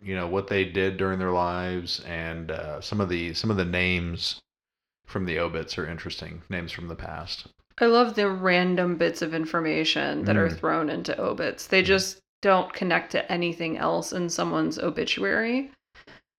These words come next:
Speaker 2: They're going along and along and along. They worked so hard, they volunteered, and then all of a sudden,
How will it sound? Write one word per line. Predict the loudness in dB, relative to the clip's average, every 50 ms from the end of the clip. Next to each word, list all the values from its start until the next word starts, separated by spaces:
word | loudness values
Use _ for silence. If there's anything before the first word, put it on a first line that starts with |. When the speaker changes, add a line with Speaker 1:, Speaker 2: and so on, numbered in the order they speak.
| _ 2
Speaker 2:
They're | 4 6
going | 8 8 8 8 8 8
along | 8 8 10 10 10 10 8 8
and | 6 6
along | 8 8 8 8 8 6 6
and | 4 2
along. | 2 4 6 6 6 6 6 4 4 2
They | 2
worked | 4 6 6 4 4 2
so | 2 4 4 4 4
hard, | 6 8 10 10 10 10 8 8 6 6
they | 4 4
volunteered, | 6 4 4 4 4 2 0 0 0 2 4 6 6 6 6 4
and | 2 0
then | 2 2
all | 2 2 2
of | 2
a | 0 0
sudden, | 2 4 4 4 4 2 0 -2 -2 -2 -4